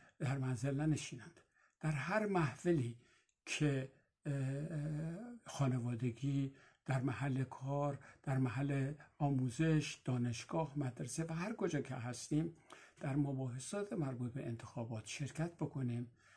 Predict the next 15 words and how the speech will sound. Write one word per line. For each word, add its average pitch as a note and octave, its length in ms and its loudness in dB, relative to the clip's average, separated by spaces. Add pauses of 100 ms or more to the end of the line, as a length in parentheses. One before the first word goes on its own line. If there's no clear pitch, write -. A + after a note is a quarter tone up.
(360)
و C#3 80 2
با C3 260 0
همدیگه C3+ 540 0
تصمیم F#3+ 580 0
بگیریم C3+ 400 4 (360)
که - 240 -10
آیا D#3+ 440 0 (340)
ما C3+ 100 0
می‌تونیم، F3 680 2 (440)
اه، D3+ 180 0
با D3 580 2 (300)
تأثیرگذاری D3 960 2
بر C#3 180 0
نتایج C#3 520 0
انتخابات B2+ 720 -4